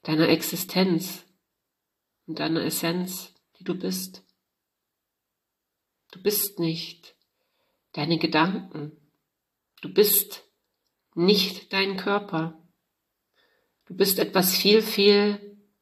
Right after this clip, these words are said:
Größeres, Unendliches, Unstoppbares, Unzerstörbares.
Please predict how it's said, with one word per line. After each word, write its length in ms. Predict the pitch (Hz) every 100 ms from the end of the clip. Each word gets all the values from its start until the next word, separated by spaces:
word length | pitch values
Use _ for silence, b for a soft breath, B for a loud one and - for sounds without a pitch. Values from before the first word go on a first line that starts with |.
| _ -
Größeres, 920 | - 190 185 185 165 165 - - - _ _ _ _ _ _ _
Unendliches, 1200 | 185 202 151 175 185 185 165 170 160 - - - _ _ _ _ _ _ _ _ _ _ _ _
Unstoppbares, 1400 | 190 214 - - 208 208 - 156 156 160 151 - - - _ _ _ _ _ _ _ _ _ _ _ _ _ _ _ _ _ _
Unzerstörbares. 2250 | - 214 214 220 214 - _ _ _ _ _ _ - 185 185 - 170 170 156 151 156 147 -